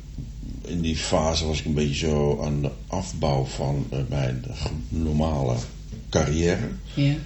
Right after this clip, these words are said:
Speaker 1: Ehm, en omdat ik na mijn zestigste toch al een beetje bezig was van, met hoe moet het nou eigenlijk goed ouder worden, ehm,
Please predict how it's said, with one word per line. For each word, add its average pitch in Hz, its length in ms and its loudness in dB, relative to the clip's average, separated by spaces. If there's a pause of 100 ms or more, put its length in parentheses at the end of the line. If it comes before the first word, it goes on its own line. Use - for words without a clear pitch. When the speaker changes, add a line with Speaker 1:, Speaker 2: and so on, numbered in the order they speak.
(300)
Speaker 1:
Ehm, 98 560 6 (500)
en 92 260 0
omdat 92 520 0
ik - 540 -2 (540)
na 78 280 0
mijn 69 240 2
zestigste - 840 0 (500)
toch - 240 -8
al - 80 -2
een 60 100 0
beetje 62 200 -2
bezig 62 380 -2
was 57 220 -2
van, 58 160 -2
met 58 260 -2
hoe 90 100 0
moet 85 140 0
het - 100 0
nou 60 180 2
eigenlijk 65 340 -2 (800)
goed - 320 0
ouder 71 300 4
worden, 69 340 4 (1160)
ehm, 78 800 4